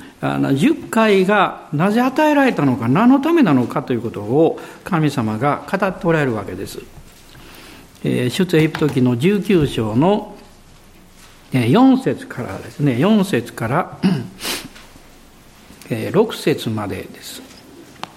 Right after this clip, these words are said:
出エジプト記十九章四節から六節までどうぞ。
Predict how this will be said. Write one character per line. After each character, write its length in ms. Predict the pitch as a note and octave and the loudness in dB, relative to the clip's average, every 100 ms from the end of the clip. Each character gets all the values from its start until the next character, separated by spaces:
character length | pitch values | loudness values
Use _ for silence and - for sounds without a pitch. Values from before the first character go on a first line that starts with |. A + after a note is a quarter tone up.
| - - - - - - | -20 -20 -20 -20 -20 -18
出 320 | - G#3+ D#3 | -6 -4 0
エ 60 | C#3+ | -2
ジ 80 | |
プ 60 | C#3+ | 0
ト 120 | C#3+ | -2
記 140 | B2 A#2+ | -2 -2
十 180 | G3+ | -2
九 160 | F#3+ F3 | 2 0
章 140 | - | 0
四 180 | C3 F3+ | 0 0
節 220 | F3+ A#2 | 0 -2
か 80 | - | -4
ら 80 | G#2+ | -2
六 200 | C3+ D#3 | -2 -2
節 240 | - - | -4 -4
ま 120 | A2+ G#2+ | -6 -6
で 100 | G#2+ | -4
ど 140 | A2+ | -4
う 60 | |
ぞ。 100 | G2 | -4